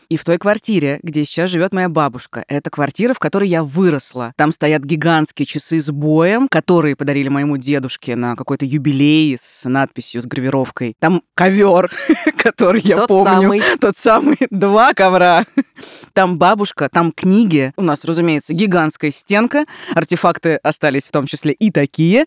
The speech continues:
Speaker 1: Я раскрываю створки, и этот запах старых книг, которые я разбирала в детстве,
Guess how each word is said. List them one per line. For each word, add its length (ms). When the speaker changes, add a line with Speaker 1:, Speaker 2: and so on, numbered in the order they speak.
Speaker 1:
Я 220
раскрываю 640
створки, 560
и 160
этот 260
запах 460
старых 580
книг, 340
которые 420
я 100
разбирала 460
в 60
детстве, 460